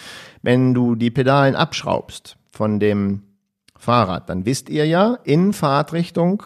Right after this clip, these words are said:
deswegen sage ich das nochmal hier für, für die, für die Einsteiger, in Fahrtrichtung dreht ihr das Pedal fest. Nach vorne, Richtung Lenker und nach vorne gedreht,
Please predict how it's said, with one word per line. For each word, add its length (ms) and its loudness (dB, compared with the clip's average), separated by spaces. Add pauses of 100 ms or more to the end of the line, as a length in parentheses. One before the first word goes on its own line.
(120)
deswegen 300 0
sage 220 0
ich 80 -8
das 100 -2
nochmal 300 0
hier 200 0
für, 260 -4
für 180 -6
die, 180 -6
für 140 -10
die 200 -8
Einsteiger, 640 -4 (220)
in 240 2
Fahrtrichtung 960 -2 (160)
dreht 240 -2
ihr 100 -6
das 180 -4
Pedal 360 -4
fest. 540 -6 (680)
Nach 200 -6
vorne, 500 0 (480)
Richtung 320 -8
Lenker 640 0
und 160 -10
nach 180 -10
vorne 380 2
gedreht, 560 -2